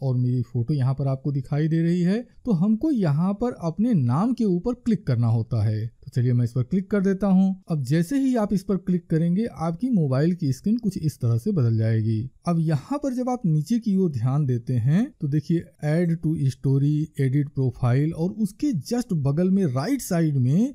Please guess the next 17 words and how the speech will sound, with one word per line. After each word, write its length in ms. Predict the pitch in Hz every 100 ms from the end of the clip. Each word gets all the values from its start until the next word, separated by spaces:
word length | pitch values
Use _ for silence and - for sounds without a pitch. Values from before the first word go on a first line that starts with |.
| -
तीन 200 | 240 311
छोटे 360 | 233 185 190 254
छोटे 280 | - 220 269
डॉट 300 | 123 151 160
बने 240 | 127 143
हुए 180 | 135 139
दिखाई 380 | 131 - 127 151
दे 120 | 175
रहे 200 | 180 196
हैं। 220 | 196 262 311
तो 60 | 190
हमें 200 | 160 220
इस 160 | 233 -
थ्री 220 | - 254 277 139
डॉट 300 | 156 185 190
के 100 | 165
ऊपर 280 | 135 139